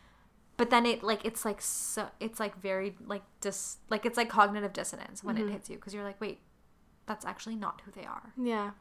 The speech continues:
Speaker 1: One of the things we talked about, um, earlier in this episode is,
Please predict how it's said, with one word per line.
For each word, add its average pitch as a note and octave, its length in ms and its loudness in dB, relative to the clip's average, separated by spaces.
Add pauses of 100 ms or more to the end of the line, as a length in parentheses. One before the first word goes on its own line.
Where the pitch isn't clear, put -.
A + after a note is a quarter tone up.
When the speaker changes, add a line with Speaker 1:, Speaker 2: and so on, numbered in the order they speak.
(1080)
Speaker 1:
One G#3+ 400 4
of G#3 240 0
the A3+ 140 0
things F3+ 420 -6
we F3+ 300 -6
talked - 360 -12
about, - 400 -2 (300)
um, G3 460 -4 (580)
earlier G#3+ 400 2
in C4 180 0
this C#4+ 160 -4
episode D#4 580 0
is, G3 520 0